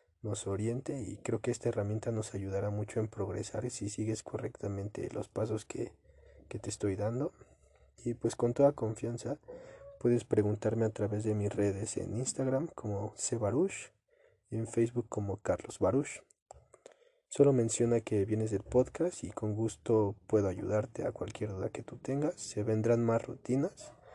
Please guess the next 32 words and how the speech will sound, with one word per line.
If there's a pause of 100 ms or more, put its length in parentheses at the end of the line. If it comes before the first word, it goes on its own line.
(360)
Recuerda
que
esa
es
una
rutina
general (360)
que
se
debe
hacer
durante
un
mes, (840)
un
mes
y
medio, (800)
tomando
en
cuenta
las
variaciones
que
te
dije. (1500)
Dos
ejercicios
por
cada
grupo
muscular.